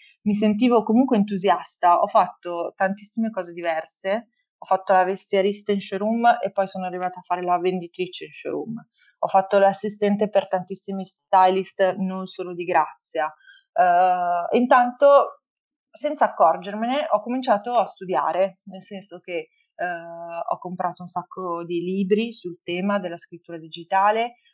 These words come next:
ho cominciato a prendere in mano i giornali, quelli che avevo sempre guardato, ma a leggerli dalla prima parola all'ultima, invece che a sfogliarli e basta.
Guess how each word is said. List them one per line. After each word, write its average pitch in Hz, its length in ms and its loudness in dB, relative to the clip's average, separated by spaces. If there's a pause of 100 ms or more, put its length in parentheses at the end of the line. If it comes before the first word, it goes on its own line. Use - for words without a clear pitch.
ho - 160 0
cominciato 180 400 -8
a 185 40 -2
prendere 175 380 -4
in 175 180 -12
mano 185 280 0
i 175 40 -10
giornali, 175 720 2 (240)
quelli 214 220 -2
che 214 100 -2
avevo 214 280 0
sempre 247 460 0
guardato, 202 800 2 (320)
ma 196 240 4
a 202 140 4
leggerli 214 580 -2
dalla 180 240 2
prima 190 320 -8
parola 175 280 -4
all'ultima, 165 680 -18
invece 170 360 -20
che 165 360 -12
a 156 320 0
sfogliarli 160 1080 -2
e 165 40 -6
basta. 196 680 0